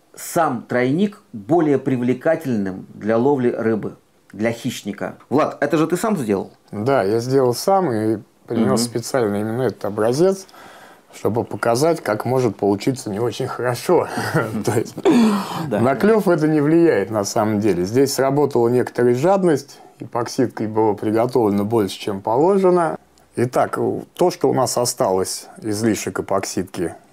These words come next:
Speaker 2: при
Speaker 1: Мгм.
Speaker 2: изготовлении подвески на тройничок, я вот нанес сюда на лопасть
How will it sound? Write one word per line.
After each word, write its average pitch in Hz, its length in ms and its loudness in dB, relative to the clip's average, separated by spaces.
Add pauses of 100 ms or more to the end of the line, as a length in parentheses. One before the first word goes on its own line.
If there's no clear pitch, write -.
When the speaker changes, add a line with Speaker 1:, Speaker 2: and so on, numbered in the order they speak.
(260)
Speaker 2:
при 101 160 -6
Speaker 1:
Мгм. 104 80 0
Speaker 2:
изготовлении 98 760 -2
подвески 92 720 -4 (120)
на 101 120 -14
тройничок, 107 640 -2 (920)
я 110 280 0
вот 120 160 0
нанес 113 360 0
сюда 101 320 0
на 98 140 0
лопасть 160 580 0